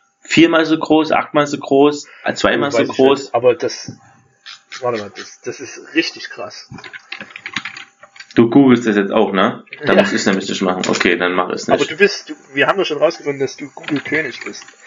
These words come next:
Speaker 1: Ich bin tatsächlich Google-König. Dürfen wir Google sagen, öffentlich, oder ist das auch schon wieder
Speaker 2: Ja, nee, da freuen
Speaker 1: Äh.
Speaker 2: die sich. Die brauchen da auch ein bisschen Werbung.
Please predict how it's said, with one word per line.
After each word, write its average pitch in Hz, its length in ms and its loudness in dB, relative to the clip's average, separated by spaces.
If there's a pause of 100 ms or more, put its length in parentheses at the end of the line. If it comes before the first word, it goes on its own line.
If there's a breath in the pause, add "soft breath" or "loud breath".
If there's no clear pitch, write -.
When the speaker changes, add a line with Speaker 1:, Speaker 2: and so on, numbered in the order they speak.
(140 loud breath)
Speaker 1:
Ich - 160 2
bin 202 100 6
tatsächlich - 460 2
Google-König. 95 760 2
Dürfen 127 220 2
wir 175 100 0
Google 151 300 4
sagen, 175 400 0
öffentlich, 185 580 2
oder 135 160 2
ist - 140 -4
das 127 100 0
auch 113 160 2
schon 104 200 0
wieder 98 340 4
Speaker 2:
Ja, - 180 -10
nee, 110 160 -4
da 120 100 2
freuen 98 220 2
Speaker 1:
Äh. 92 40 -2
Speaker 2:
die 101 60 -8
sich. - 360 -12 (320)
Die - 80 -20
brauchen 135 260 0
da 117 100 0
auch 117 40 -2
ein 123 100 -6
bisschen 107 180 -8
Werbung. 107 340 -6